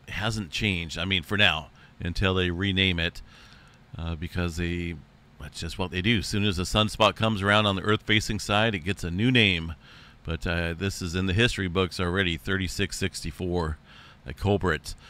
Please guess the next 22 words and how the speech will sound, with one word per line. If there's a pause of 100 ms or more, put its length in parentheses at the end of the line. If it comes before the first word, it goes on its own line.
(360)
of
the
historic
Aurora
events. (960)
Seen
the
Auroras
for
the
first
time
in
my
life (540)
ever (460)
here
in
Northern
California.
Beautiful
pink